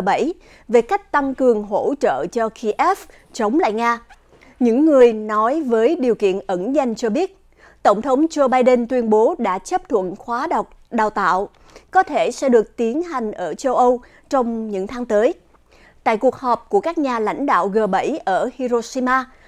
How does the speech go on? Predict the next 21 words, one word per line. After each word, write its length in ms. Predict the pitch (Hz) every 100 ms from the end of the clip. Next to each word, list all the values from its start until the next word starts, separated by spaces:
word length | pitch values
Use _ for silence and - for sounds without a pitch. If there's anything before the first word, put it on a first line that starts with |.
| -
đã 140 | 214 226
công 240 | 285 240
bố 180 | 214 233
các 220 | 302 370
biện 220 | 285 -
pháp 360 | 392 320 359 -
trừng 240 | 254 240
phạt 300 | 226 226 196
mới 300 | 214 220 302 415 -
đối 220 | 208 208
với 140 | 214
Moscow 640 | 240 254 330 - 269 247 233
trước 260 | 233 330 339
khi 160 | 269
Tổng 260 | 247 190 202
thống 200 | 220 247
Zelensky 760 | 302 247 233 226 - 269 254 247 - _
tham 280 | - 311 311
gia 180 | 294 285
cùng 200 | 269 220
họ 400 | 214 180 170